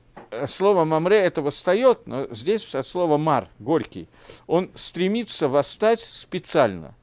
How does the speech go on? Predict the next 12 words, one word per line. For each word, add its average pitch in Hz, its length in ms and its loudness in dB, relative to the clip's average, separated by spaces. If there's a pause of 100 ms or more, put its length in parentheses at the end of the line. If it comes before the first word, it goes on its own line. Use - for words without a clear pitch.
(260)
И - 80 -4
последствием 180 640 0
этого 156 300 0
восстания 143 680 -2 (360)
он 214 200 0
приходит 196 600 2
к - 60 -8
мариде. 151 480 0
К - 100 -10
мерит — 196 400 -2
это 156 200 -2
бунт. 123 440 -6